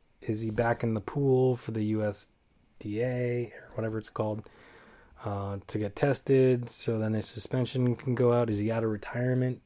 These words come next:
so that he can be, you know, all that sort of thing, 'cause he's still got six months, I guess, left on his suspension or whatever.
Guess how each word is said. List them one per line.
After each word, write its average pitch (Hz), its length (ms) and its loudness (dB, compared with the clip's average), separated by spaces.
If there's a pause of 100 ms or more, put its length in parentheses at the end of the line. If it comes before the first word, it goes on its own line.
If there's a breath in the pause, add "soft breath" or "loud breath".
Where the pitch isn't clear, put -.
(240)
so 117 240 0
that 113 120 0
he 107 80 -2
can 110 160 -6 (400)
be, 107 380 -2
you 113 80 -4
know, 98 200 -6 (100)
all 123 220 4
that 113 160 -2
sort 120 160 -2
of 107 80 -4
thing, 110 260 -6 (360 loud breath)
'cause 117 140 -4
he's 107 80 -4
still - 180 -2
got 110 280 -2
six - 300 -4
months, 120 260 4
I 120 60 2
guess, 120 320 0
left 120 240 0
on 113 160 0
his 104 220 -2
suspension 127 720 -4
or 113 100 0
whatever. 117 580 -2